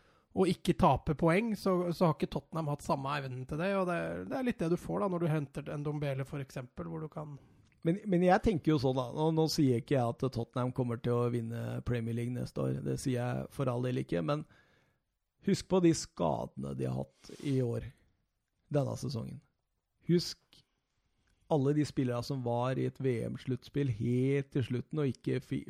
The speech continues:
Speaker 2: fikk veldig liten ferie før oppkjøringa. Husk på stadion og alt det der, der. Det begynner alt nytt. Det er masse positive piler som peker i retning av at dette blir en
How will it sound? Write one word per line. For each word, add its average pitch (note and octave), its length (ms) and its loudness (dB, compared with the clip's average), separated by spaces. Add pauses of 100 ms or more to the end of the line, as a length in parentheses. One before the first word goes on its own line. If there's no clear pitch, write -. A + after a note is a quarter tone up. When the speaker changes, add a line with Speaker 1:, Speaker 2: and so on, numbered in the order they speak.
Speaker 2:
fikk C3 160 -2 (240)
veldig B2 400 0
liten C3 320 -2
ferie C3+ 400 0
før B2 400 -2
oppkjøringa. C3 480 -6 (880)
Husk - 480 2
på E3+ 160 4 (300)
stadion C3+ 720 -2
og C#3+ 100 0
alt C3 220 0
det C3+ 160 0
der, B2 140 -4 (100)
der. B2+ 160 -6
Det C#3 100 -2
begynner C#3 300 -4
alt B2+ 240 -8
nytt. - 320 -12 (400)
Det C#3 80 0
er C#3+ 80 2
masse E3 580 0 (220)
positive D3 680 2
piler C3+ 380 2
som D#3+ 160 0
peker C3 420 2
i C#3 140 2
retning B2 260 -6
av C3 140 -4
at C#3 80 -2
dette A#2 160 -6
blir B2+ 160 -2
en D3+ 120 -10